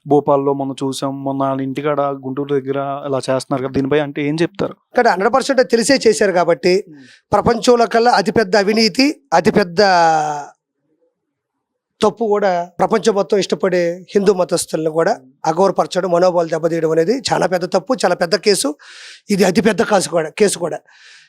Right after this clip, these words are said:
Speaker 2: ఈ రోజు లడ్డు ప్రసాదమే కావచ్చు, అంతకుముందు చేసిన అన్ని విషయాల్లో కూడా అపవిత్రత భావం ఉంది కాబట్టి హండ్రెడ్ పర్సెంట్ దొరికేశారు.
Speaker 1: పవన్ కళ్యాణ్ recent గా నిన్న ఈ మూవీ ఫంక్షన్ లో కూడా కార్తీక్ గారు లడ్డు మీద కామెడీ అని పవన్ కళ్యాణ్ గారు సీరియస్ అయ్యారు.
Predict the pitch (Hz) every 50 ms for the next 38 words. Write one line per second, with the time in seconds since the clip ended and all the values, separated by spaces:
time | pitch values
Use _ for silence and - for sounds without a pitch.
0 | _ _ 202 208 208 214 185 214 190 190 180 226 - - 202 - - 202 185 190
1 | 185 175 175 175 175 165 - 247 190 185 208 208 226 202 214 202 - 190 185 180
2 | 208 240 254 262 226 - 294 277 285 285 269 262 277 302 311 - - - 165 -
3 | 233 233 180 226 208 170 208 185 185 180 175 175 165 175 165 170 165 170 156 -
4 | 302 - - 208 214 196 214 - - 269 233 170 180 170 - 180 156 - 147 131
5 | - _ _ _ 147 147 151 156 165 165 165 165 160 139 135 139 135 165 151 156
6 | 170 160 151 143 139 135 131 127 131 131 131 127 139 151 151 165 151 143 - -
7 | 139 135 131 143 156 170 - - 143 151 - - 151 139 147 151 139 147 147 -
8 | 160 143 135 131 135 147 147 147 143 139 139 135 135 135 139 139 147 - 143 135
9 | 135 131 131 131 135 135 135 139 135 - - 139 131 127 139 127 - - 123 120
10 | 117 117 143 196